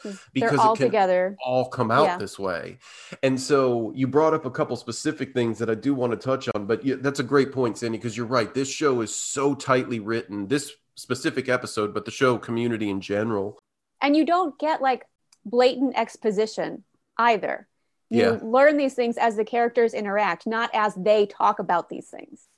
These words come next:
Speaker 2: Yeah, exactly, exactly. So that's why I think it, you know, it helps so much that they're in this casual, like, "Oh, we're supposed to be studying, but really
Speaker 1: Mm-hmm.
Speaker 2: we're just talking."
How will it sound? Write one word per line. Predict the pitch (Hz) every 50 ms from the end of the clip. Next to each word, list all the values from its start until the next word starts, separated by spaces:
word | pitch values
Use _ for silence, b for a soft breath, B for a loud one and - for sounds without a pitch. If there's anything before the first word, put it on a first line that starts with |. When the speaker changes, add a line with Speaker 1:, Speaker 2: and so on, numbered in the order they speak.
| _ _ _ _ _ b b b b b b
Speaker 2:
Yeah, | - 127 156 175 170 147 110 B B B B B
exactly, | 147 127 117 135 170 165 175 175 - 143 135 117 B B B B
exactly. | 143 143 123 117 151 143 165 165 - 143 131
So | 135 139
that's | 123 139 147 151 -
why | 175 180 160
I | 143
think | 127 - 156 156 143 -
it, | 135 127 135 -
you | 151 139
know, | 135 117 107 101
it | - 127 127
helps | 127 123 135 139 139 - -
so | 151 143
much | 131 131 135 131 -
that | - 127 127
they're | - 123 117 - -
in | 131 131 131 131 123
this | 117 120 113 110 - -
casual, | - - 143 120 120 123 127 117 110 117 120 113 113 113 107
like, | 104 107 107 104 104
"Oh, | 127 123
we're | 120 117 117
supposed | 117 - 131 127 127
to | 127 104
be | 113 110
studying, | - - - 120 117 113 110 110 110
but | 110
really | 107 104 117 117 110 110
Speaker 1:
Mm-hmm. | 107 107
Speaker 2:
we're | 107 104
just | 107 98 - -
talking." | 123 123 139 151 147 - 101 98 98 85